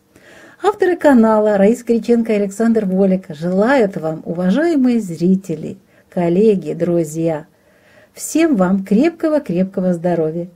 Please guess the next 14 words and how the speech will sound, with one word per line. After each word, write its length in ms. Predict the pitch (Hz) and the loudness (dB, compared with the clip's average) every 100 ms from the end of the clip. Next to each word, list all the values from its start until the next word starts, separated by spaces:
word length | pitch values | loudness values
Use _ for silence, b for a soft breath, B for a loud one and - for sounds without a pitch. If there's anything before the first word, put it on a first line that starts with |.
| - | -6
Берегите, 680 | 185 226 220 180 202 339 | 2 4 4 4 0 0
пожалуйста, 580 | - 202 175 180 220 220 | 0 0 2 0 -2 -8
себя, 540 | 190 - 147 156 160 156 _ _ b b b - | -10 -12 -6 -6 -6 -10 _ _ b b b -6
а 160 | 175 | -6
также 400 | 170 180 160 165 | -2 -2 -2 -6
вам 220 | 156 156 | -6 -6
благодатной 1000 | 147 185 220 208 190 233 311 285 240 208 - _ | -2 -2 2 2 4 2 0 0 0 0 -8 _
погоды, 640 | - 165 156 175 202 165 - b b b - | -6 -4 0 2 2 0 -10 b b b -8
мира, 520 | 165 190 254 196 139 - _ | 2 4 4 2 -2 -10 _
тепла 640 | - 170 - 165 180 202 196 - | -10 -8 -8 -6 -4 -4 -6 -12
и 180 | 285 302 | -6 -4
добра 680 | 226 160 165 151 185 240 247 | -2 -2 -4 -2 -2 0 -2
в 200 | - 147 | -8 -10
ваших 460 | 151 196 254 - 190 | -2 -2 -2 -4 -6